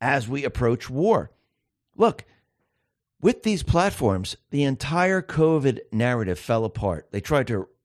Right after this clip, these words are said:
you know, bring it back. They tried to bring back the boosters. How come that didn't work out well? Because people got the truth. When we enter twenty twenty-four and we start to see the economy fall apart,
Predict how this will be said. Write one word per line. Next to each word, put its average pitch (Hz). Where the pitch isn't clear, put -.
you 117
know, 78
bring 143
it -
back. 117
They 110
tried 135
to 127
bring 135
back 131
the 113
boosters. 127
How 156
come 277
that 139
didn't 101
work 92
out 90
well? 98
Because 147
people 107
got 101
the 135
truth. 190
When 185
we 170
enter 165
twenty 160
twenty-four 139
and 139
we 139
start 170
to 147
see 160
the 131
economy 160
fall 78
apart, 80